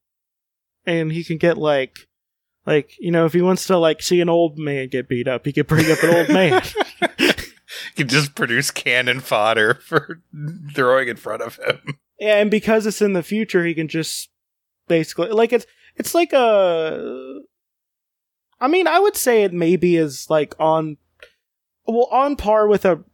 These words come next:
Speaker 1: really lame version of, uh, Jamie Madrox.
Speaker 2: Yeah, yeah, but, yeah, one who can bring, I mean, can he bring his,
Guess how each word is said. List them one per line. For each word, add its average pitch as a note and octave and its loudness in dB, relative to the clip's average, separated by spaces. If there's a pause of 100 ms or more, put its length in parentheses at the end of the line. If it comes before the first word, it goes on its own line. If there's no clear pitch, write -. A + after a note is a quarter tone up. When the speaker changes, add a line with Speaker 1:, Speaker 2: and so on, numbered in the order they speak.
Speaker 1:
really F#3 2
lame D3+ -2
version C#3+ -2
of, B2+ -4 (180)
uh, B2+ 0
Jamie B2+ -2
Madrox. - -6 (260)
Speaker 2:
Yeah, A2 0 (180)
yeah, C3 2
but, A2+ -2
yeah, B2+ 2
one A2 0
who A#2+ -2
can A2+ -4
bring, G#2+ 0
I C3 2
mean, A#2+ 0
can - -8
he A2 -2
bring A2+ 0
his, A2+ -4